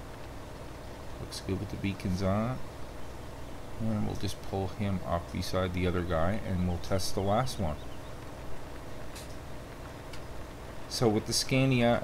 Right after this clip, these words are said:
yeah, like I said, I am just going to do the fifty-nine thousand liter challenge because I know he's nowhere near five hundred horsepower. Okay, so he passed the test. Now it's just up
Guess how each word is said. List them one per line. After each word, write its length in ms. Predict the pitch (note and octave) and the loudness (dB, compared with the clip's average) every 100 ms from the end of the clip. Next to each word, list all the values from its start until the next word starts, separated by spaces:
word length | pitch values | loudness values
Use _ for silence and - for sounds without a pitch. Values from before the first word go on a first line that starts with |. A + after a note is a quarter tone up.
| - | 2
yeah, 280 | A2+ G2 F#2+ | 4 6 6
like 240 | G2 G2 | 4 2
I 80 | G2 | 0
said, 400 | - G#2 G2 G2 | 2 2 2 0
I 140 | - F#2+ | 0 2
am 220 | F#2+ F#2 | 2 2
just 260 | F#2+ - | 0 -2
going 240 | - F#2+ F#2+ | -2 0 0
to 100 | - | -2
do 300 | F#2 F#2 F2+ F2 | -4 0 0 0
the 180 | F2+ F2 - | 0 0 -2
fifty-nine 500 | A2 - G2+ G2+ F#2+ F2+ | -4 -4 0 2 2 4
thousand 520 | G2 F#2+ F#2 F#2 F2+ | 4 4 4 2 2
liter 300 | F#2 F2+ F2+ - | 2 2 0 -4
challenge 600 | - G2 F2+ F2 F#2+ G#2 - | -2 0 2 2 0 -2 -4
because 480 | F2 - F2+ F2+ - | -4 0 0 0 -2
I 100 | F#2+ | 0
know 280 | F#2+ G2 F#2+ | 2 2 2
he's 320 | F#2+ F2+ - | 0 -2 0
nowhere 280 | F2+ F2 F2 | 0 2 2
near 220 | F2+ F2 | 2 0
five 320 | E2+ D#2 E2 | -2 -2 -2
hundred 240 | E2 E2 D#2+ | 0 -2 0
horsepower. 680 | F2 E2 - E2 D#2 E2 F2 - - - - - - - - - - - - - - F#2 - | 0 0 -2 -2 0 0 -4 -8 -8 -10 -10 -10 -10 -10 -10 -10 -10 -12 -12 -12 -8 -6 2
Okay, 340 | A#2 B2+ F#2 | 6 6 4
so 360 | F2 - F#2+ A2 - - - G#2 | 0 0 0 0 -2 -8 -10 -6
he 80 | G#2+ G2 - | -6 -4 -4
passed 420 | - G2 F#2+ - - | 2 4 4 2 -2
the 60 | |
test. 440 | F#2 A2 D3 - - - - - - - - - - | 2 6 6 2 -4 -6 -6 -4 -4 -6 -6 -6 0
Now 380 | A#2+ B2 C3 C#3+ | 4 6 6 6
it's 160 | A2 - | 2 0
just 260 | A2+ - | 0 0
up 120 | - | 0